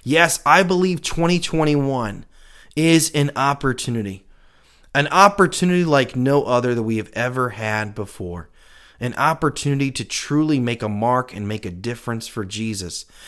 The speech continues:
For so long here in the West, and particularly in America, we've been known as a Christian, quote-unquote, nation. We've been known as a nation where the majority profess Christianity. We've even got a section of the country called the Bible Belt.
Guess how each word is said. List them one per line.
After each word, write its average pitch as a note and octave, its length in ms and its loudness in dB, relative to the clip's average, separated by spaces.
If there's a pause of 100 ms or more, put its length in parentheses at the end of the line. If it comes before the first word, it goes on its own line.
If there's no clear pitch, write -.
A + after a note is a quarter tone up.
(220)
For D#3+ 200 4
so G#3 360 10
long F#3 320 6
here D#3+ 240 2
in D#3 80 4
the C#3 80 4
West, C3+ 400 2
and A2 100 -4
particularly C#3+ 640 0
in C3+ 80 0
America, G#2+ 640 -4 (520)
we've C#3 160 2
been B2+ 200 4
known D#3 260 4
as E3 140 2
a D3+ 60 0
Christian, D#3 680 0
quote-unquote, C#3+ 580 4
nation. G#2+ 540 -4 (160)
We've B2+ 180 0
been C3+ 160 2
known D#3+ 220 4
as D#3 120 0
a C#3+ 60 2
nation C3 480 -2
where A2+ 160 0
the A2 180 -2
majority B2+ 600 0
profess C3+ 680 -4
Christianity. G#2 880 -6 (180)
We've C3+ 180 0
even F3 280 4
got D#3 180 6
a C#3+ 60 2
section D3+ 440 2
of D3 60 0
the C#3+ 80 2
country C#3+ 420 -2
called C3+ 300 0
the C3 80 -2
Bible B2+ 400 0
Belt. F#2+ 400 -10